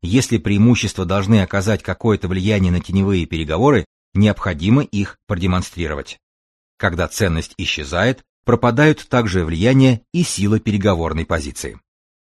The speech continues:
Оцените статус-кво. Абба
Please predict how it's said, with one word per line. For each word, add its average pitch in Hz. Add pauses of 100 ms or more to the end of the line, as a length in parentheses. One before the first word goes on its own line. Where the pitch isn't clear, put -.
(680)
Оцените 127
статус-кво. 113 (640)
Абба 147